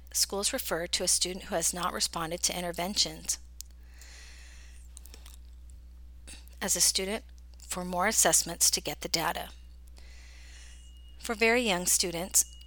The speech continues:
kindergartners through third graders who are struggling, this can be a problem because they have not learned enough to show a real discrepancy in test results.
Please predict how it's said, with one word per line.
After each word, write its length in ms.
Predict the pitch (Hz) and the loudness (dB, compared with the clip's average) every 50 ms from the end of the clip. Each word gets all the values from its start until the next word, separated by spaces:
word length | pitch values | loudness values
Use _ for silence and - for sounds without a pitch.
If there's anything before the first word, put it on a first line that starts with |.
| - - - - - - - - | -8 -8 -8 -8 -8 -10 -2 2
kindergartners 640 | - 226 214 208 202 - 170 165 165 170 180 190 - | 2 4 4 2 2 2 2 2 2 0 2 2 4
through 180 | - - 175 | 4 2 0
third 300 | - - 180 175 196 190 | 0 0 0 0 0 0
graders 440 | - 156 151 156 165 175 185 - - - - - - | -2 -2 -2 -2 -2 0 0 0 0 -2 -4 -10 -6
who 80 | - 190 | -2 0
are 80 | 165 | 4
struggling, 600 | 170 - - - 185 180 185 185 165 156 180 208 - - - - | 6 6 6 6 4 2 2 0 -4 -4 -6 -8 -10 -12 -10 -4
this 180 | - 214 - - | 0 2 2 2
can 140 | - 240 | 2 2
be 100 | 220 190 | 0 0
a 40 | 180 | -2
problem 500 | - - - 196 208 - - 147 143 190 - - - - - - - - - - - - - - - - | -2 0 0 0 0 0 -2 -6 -8 -10 -12 -14 -16 -16 -16 -16 -16 -16 -16 -16 -16 -14 -14 -12 -8 -6
because 300 | 214 196 - 202 180 - | -6 -2 0 0 2 4
they 100 | 202 190 | 4 4
have 120 | 185 180 | 4 2
not 300 | 185 185 190 226 - - | 0 2 4 4 4 2
learned 220 | 165 170 175 180 185 | 0 -4 -4 -4 -4
enough 260 | 180 175 170 170 - | -2 -4 -4 -2 0
to 80 | 208 | 4
show 200 | - - - 175 | 6 6 6 6
a 60 | 175 170 | 2 0
real 200 | 165 170 170 175 | -2 -2 -4 -2
discrepancy 760 | - 170 - - - 202 185 - - 185 190 - - 160 | 0 4 4 4 4 4 0 0 -2 2 4 4 4 2
in 180 | 156 160 175 185 | 0 -4 -6 -2
test 320 | 185 - 196 214 - - | 0 2 2 2 2 0
results. 520 | - 156 - - - - - - - - | 0 0 0 0 -2 -6 -2 0 0 0